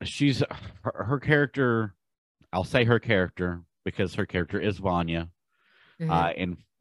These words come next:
Speaker 1: for the first two seasons as the white violin. Um, it is,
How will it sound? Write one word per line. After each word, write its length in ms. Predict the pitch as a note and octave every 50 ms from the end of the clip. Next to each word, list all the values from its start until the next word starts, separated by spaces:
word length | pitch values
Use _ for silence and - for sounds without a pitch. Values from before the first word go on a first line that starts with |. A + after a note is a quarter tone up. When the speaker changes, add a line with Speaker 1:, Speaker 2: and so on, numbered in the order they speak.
| - - -
Speaker 1:
for 120 | G2 G2 F#2
the 140 | - G2 F#2+
first 300 | - G#2+ G2 F2+ - -
two 160 | - G#2 F#2
seasons 760 | - - G2 F2+ F2 E2 - E2 E2 D#2+ E2 D#2 - - - _ _ _
as 140 | G2 G#2 F#2+ F2
the 120 | A2 G#2+
white 260 | F#2+ G#2 G#2+ G#2 F#2
violin. 760 | F#2 G2+ G2 F#2+ F#2 F2+ F2 F2 F2 E2 E2 D#2+ D#2+ D#2 D2+ - _ _ _ _ - _ _ _ -
Um, 540 | D#2+ D#2+ E2 D#2+ D#2 D#2 D#2 D2 D2 C#2 C#2+ D2 _ _ _ _ _ _ _ _ _ _ _ _ _ _ _ _ _ _ -
it 180 | F#2 F2+ -
is, 560 | F2+ F#2+ F#2 F2+ E2 D2+ - - - - -